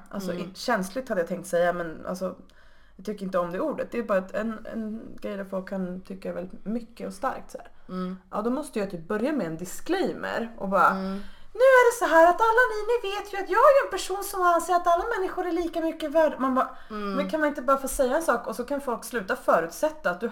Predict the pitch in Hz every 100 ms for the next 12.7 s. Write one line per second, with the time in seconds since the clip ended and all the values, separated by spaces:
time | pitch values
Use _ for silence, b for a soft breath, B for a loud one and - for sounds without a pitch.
0 | - 233 - - 330 - 185 165 277 277
1 | - - - - 196 185 180 180 - -
2 | - - 190 185 190 - - - - 214
3 | 214 202 208 214 247 262 185 185 196 190
4 | 214 269 262 220 202 196 - 254 233 196
5 | 190 190 170 180 208 180 175 185 196 190
6 | 185 190 185 175 b b b b - 175
7 | 170 - 208 214 196 190 175 170 175 170
8 | 185 196 - 208 170 165 - 269 - -
9 | 247 370 370 359 339 320 311 277 285 320
10 | 381 370 349 339 339 302 339 339 339 339
11 | 294 330 359 339 330 320 294 285 294 302
12 | 320 311 330 311 311 254